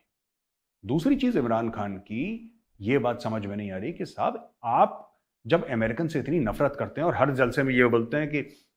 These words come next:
ये इन्होंने साजिश कर, ये इनसे मिलते क्यों हैं? ये इल्हान उमर से भी मिले, चलो वो तो मुस्लिम थी तो इनको लगा कि ठीक है ये तो हमारी है, लेकिन है वो वहीं की कांग्रेस वुमन अमेरिका की। ये इल्हान उमर से भी मिले, इन्होंने बोला नहीं वो मुस्लिम लेडी है इसलिए हम उससे मिल रहे हैं।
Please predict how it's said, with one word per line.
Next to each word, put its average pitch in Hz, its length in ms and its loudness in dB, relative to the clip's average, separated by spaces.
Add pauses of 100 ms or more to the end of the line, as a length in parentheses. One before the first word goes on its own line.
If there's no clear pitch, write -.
(160)
ये 127 160 0
इन्होंने 127 300 0
साजिश 135 320 2
कर, 160 100 2
ये 165 160 0
इनसे 214 180 2
मिलते 208 280 2
क्यों 156 180 -2
हैं? 117 60 0
ये 156 120 2
इल्हान 147 280 6
उमर 180 160 8
से 170 100 4
भी 175 80 4
मिले, 151 240 0 (240)
चलो 156 160 8
वो 156 60 6
तो 156 100 2
मुस्लिम 147 320 2
थी 139 120 -2 (380)
तो 131 60 0
इनको 131 180 2
लगा 131 180 6
कि 127 120 -4
ठीक 117 180 -4
है 123 60 2
ये 120 60 0
तो 113 100 -2
हमारी 107 220 -2
है, 123 60 0
लेकिन 117 240 -2
है 104 100 0
वो 139 120 0
वहीं 120 180 0
की 156 100 0
कांग्रेस 139 320 -2
वुमन 143 200 -4 (400)
अमेरिका 135 300 -2
की। 139 120 -6 (520)
ये 123 80 -2
इल्हान 104 220 -4
उमर 110 140 -4
से 110 120 -6
भी 117 100 -4
मिले, 113 180 -6 (1800)
इन्होंने 151 220 6
बोला 135 180 6
नहीं 131 140 2
वो 123 120 2
मुस्लिम 127 320 0
लेडी 131 220 4
है 135 80 4
इसलिए 113 180 0
हम 110 60 0
उससे 104 160 -6
मिल 110 160 -2
रहे 127 140 2
हैं। 123 180 -8